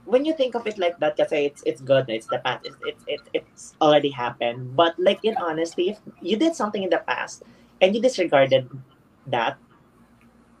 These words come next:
and then it caught up with you, it,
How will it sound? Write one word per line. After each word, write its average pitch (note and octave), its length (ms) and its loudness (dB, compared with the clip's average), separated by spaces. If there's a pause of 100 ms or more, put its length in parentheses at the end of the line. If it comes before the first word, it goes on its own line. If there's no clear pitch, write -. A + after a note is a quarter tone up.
(320)
and G3 160 4
then G3 240 6
it G3 160 -2 (800)
caught A3+ 280 0
up F3 180 -2
with D3+ 180 0
you, B2+ 220 -2
it, C#3+ 160 -6